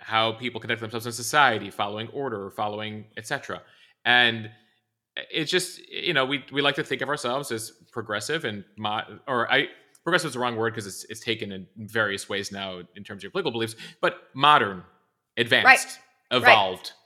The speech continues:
Speaker 2: Evolved, right.
Speaker 1: Um, and yet, you know, we see this, the manifestation of these things on, on the internet and, and in our own country these days. You know, now we're
Speaker 2: Well,
Speaker 1: eighty years removed from World War Two.
Speaker 2: That's right. And part of what I think happens is that when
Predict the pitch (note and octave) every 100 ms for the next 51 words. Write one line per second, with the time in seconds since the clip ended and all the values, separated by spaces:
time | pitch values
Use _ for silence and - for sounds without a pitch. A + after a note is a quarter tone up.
0 | _ A#3 A3 E3+ E3 - A#2 A2 F#3+ F#2
1 | - - _ _ _ _ _ _ _ _
2 | _ _ _ _ _ B2+ B2+ A#2 A2+ A2
3 | - - _ _ _ - A#2 G#2 G#2+ G2
4 | - B2 A2+ B2+ A#2+ A2 - - _ _
5 | A2 A#2+ A2+ A2+ D3+ B2+ A2+ G#2+ A2 G#2+
6 | A2 G2+ G#2 G#2+ G2 G2+ C3+ F#3 F#3 D#3
7 | F3 F#3 F#3 G#3+ B3 C4 G#2+ G2+ - E2
8 | - - - G#2+ B2 _ _ _ A#2+ A#2+
9 | A#2+ A#2+ A3 B3 C3+ C3+ B2+ C3 D3+ -
10 | G2 G2 - - - _ _ _ _ -
11 | C4 C4+ A#3+ A#3 C3+ - G3+ G3 G3 B3+
12 | D#4 A#3+ G3+ F#3 F3+ G#3+ G3 E3 G3 A3
13 | D#3+ - - - F3+ F3+ - F#3+ E3+ -
14 | E3+ E3 G#3+ C#4 C4